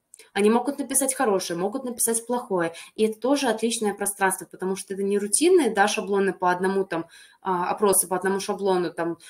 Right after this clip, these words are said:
каждые м-, полгода мы спрашиваем, там, на сколько процентов вы там довольны, насколько это.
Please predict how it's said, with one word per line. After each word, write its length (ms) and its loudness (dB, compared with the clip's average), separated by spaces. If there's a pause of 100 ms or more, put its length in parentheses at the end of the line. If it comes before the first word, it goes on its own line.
(180)
каждые 340 2
м-, 140 0
полгода 540 2
мы 100 2
спрашиваем, 640 0
там, 160 -8
на 60 -2
сколько 340 0
процентов 720 0
вы 340 0
там 160 -2
довольны, 540 2
насколько 520 -2
это. 240 0